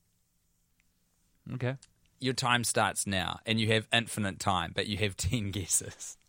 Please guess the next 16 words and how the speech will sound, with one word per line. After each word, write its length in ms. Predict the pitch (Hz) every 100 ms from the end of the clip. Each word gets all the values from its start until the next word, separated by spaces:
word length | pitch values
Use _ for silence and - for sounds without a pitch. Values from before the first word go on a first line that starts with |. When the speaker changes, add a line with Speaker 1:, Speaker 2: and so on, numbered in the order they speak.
| _
Speaker 1:
All 160 | - 170
right, 120 | 104 -
so 240 | 151 151 -
I 140 | 156
don't 120 | 170
get 120 | 151
a 60 | 135
clue 260 | - 160 151
or 40 |
anything 280 | 131 117 117
to 60 |
start. 280 | 110 120 107
I 80 | 117
just 80 | 110
start 240 | 120 104 - - -
talking. 440 | 120 113 90 58